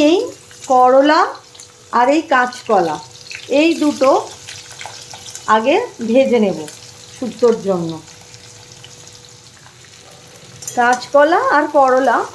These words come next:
লম্বা লম্বা করে কেটে নিয়েছি, যেহেতু শুক্তো হবে সেইগুলো আগে একটুখানি ভালো করে ভেজে নিতে হবে। এই দুটো সবজি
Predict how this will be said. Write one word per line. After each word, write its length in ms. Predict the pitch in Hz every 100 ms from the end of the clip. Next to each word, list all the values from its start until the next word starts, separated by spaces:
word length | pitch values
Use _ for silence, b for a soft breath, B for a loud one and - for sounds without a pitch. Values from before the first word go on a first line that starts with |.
| - - - - - -
লম্বা 260 | 277 285 302 302
লম্বা 200 | 302 302
করে 140 | 311 311
কেটে 200 | 311 311 311
নিয়েছি, 340 | 311 294 - 370 - - - - - -
যেহেতু 320 | 269 269 269 320 320
শুক্তো 320 | 285 - 277 262
হবে 220 | 214 277 370 - - - -
সেইগুলো 400 | 262 247 254 392 494 - - - - - - - - 220
আগে 160 | 240 277
একটুখানি 440 | - 269 262 254 339 240
ভালো 160 | 214 220
করে 140 | 254 294
ভেজে 240 | 226 196 202
নিতে 200 | 185 175 170
হবে। 200 | 160 147 165 - - - - - - - - - - - - - - - - - - - - - - - 247
এই 100 | 294 285
দুটো 200 | 320 339 349
সবজি 380 | 349 330 269 339